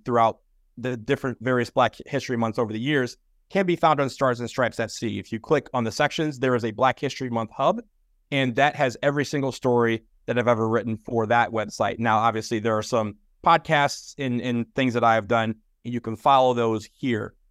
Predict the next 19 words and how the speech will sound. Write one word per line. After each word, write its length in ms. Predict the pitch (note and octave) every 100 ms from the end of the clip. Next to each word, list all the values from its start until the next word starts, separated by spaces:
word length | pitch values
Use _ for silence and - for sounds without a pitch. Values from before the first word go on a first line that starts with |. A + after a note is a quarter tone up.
| -
Uh, 240 | A#2 G#2
first 280 | - B2+ -
of 80 | -
all, 160 | A#2
you 80 | A2+
can 160 | G#2+ G#2
follow 200 | A2 G#2+
me 320 | C#3 C#3+ D3+
at 140 | C3 A#2
Blazing 260 | B2 A2+
D 120 | G#2+ A2
W 360 | A#2 A2+ A2+ A2 _ _ -
on 120 | A#2
Twitter, 260 | - A#2+ A2+
Instagram, 680 | A2+ - A2 A2+ A2 G#2+ A2+
Threads, 400 | A2 G#2 G#2 - _ _ -
Blue 160 | C3
Sky, 280 | - C3 A2+
Mastodon. 600 | A2+ A2 - A2 A2